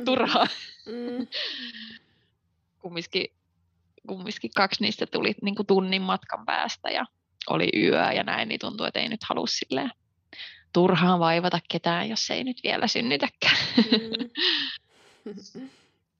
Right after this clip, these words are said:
Speaker 2: Mut sit siellä oltiin sitä mieltä, että ehkä me nyt vaan aletaan tässä valmistautua
Speaker 1: <laughs>
Speaker 2: lähtöön. Ja sit si-, siitä ei mennytkään sitten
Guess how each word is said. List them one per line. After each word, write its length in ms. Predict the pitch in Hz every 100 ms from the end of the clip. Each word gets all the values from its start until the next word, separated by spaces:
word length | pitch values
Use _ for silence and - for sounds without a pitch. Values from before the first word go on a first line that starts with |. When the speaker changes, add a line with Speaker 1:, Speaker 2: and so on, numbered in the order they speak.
| _ _ _
Speaker 2:
Mut 180 | 175 170
sit 240 | 165 165
siellä 320 | - 233 226 208
oltiin 200 | 202 196
sitä 180 | 185
mieltä, 240 | 185 180 180
että 160 | -
ehkä 200 | 147 -
me 120 | 311 294
nyt 200 | 247 214
vaan 180 | 208
aletaan 320 | 196 196 180 180
tässä 240 | 175 -
valmistautua 760 | 165 165 165 185 - - - 185 294 302 285 233 226 233
Speaker 1:
<laughs> 560 | 233 453 415 339 - -
Speaker 2:
lähtöön. 880 | 226 247 254 - 202 202 202 208 208 -
Ja 80 |
sit 220 | 196 208 202
si-, 280 | 185 170 -
siitä 360 | 208 208 196 160
ei 60 |
mennytkään 500 | 170 170 170 - -
sitten 380 | 170 165 -